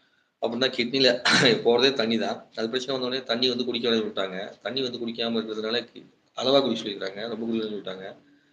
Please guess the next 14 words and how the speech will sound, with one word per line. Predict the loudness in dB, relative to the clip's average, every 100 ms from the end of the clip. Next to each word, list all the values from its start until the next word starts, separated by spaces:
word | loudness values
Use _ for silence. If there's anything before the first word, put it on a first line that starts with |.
| _ _ -2
அதனால | 4 6
உடம்பு | 6 6 4
சூடாகுது. | 2 8 10 10 4 0 -4 -16 -20 _ _ _ _ _ _ -2
அதனால | 4 6 6
வந்து | 4 -4
கிட்னி | -6 -6
ஸ்டோன் | -4 -2 0
வர | 0
மாதிரி | 0 -4
இருக்குது. | -6 -8 -8 -8 _ _ _ _ _
அதனால | -8 0 4 4
வந்து | 4 2
பாத்தீங்கன்னா, | 0 0 0
எனக்கு | 0 -2 0